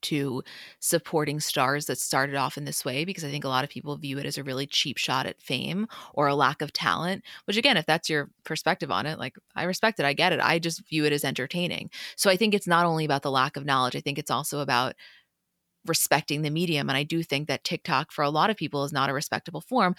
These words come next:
but I guess it's also in the way that you do it, because there's a lot of s-, people that have started successful comedy careers by doing impressions or by doing little skits and, you know, their creative talents. So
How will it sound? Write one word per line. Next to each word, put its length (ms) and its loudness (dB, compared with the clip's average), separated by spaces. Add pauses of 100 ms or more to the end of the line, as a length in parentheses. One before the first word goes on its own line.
(240)
but 80 4
I 40 4
guess 200 4
it's 80 0
also 240 2
in 60 0
the 80 0
way 120 4
that 80 -6
you 140 -2
do 160 0
it, 100 0
because 220 -6
there's 160 0
a 40 -2
lot 220 2
of 220 -2 (760)
s-, 200 -4 (120)
people 240 0
that 80 2
have 100 0
started 420 2
successful 600 0
comedy 400 2
careers 420 -2
by 140 -2
doing 300 -2
impressions 680 0
or 420 -2 (320)
by 140 2
doing 340 -2
little 160 0
skits 520 0
and, 180 -4
you 100 -6
know, 120 -2
their 160 -2
creative 340 0
talents. 420 -4
So 360 2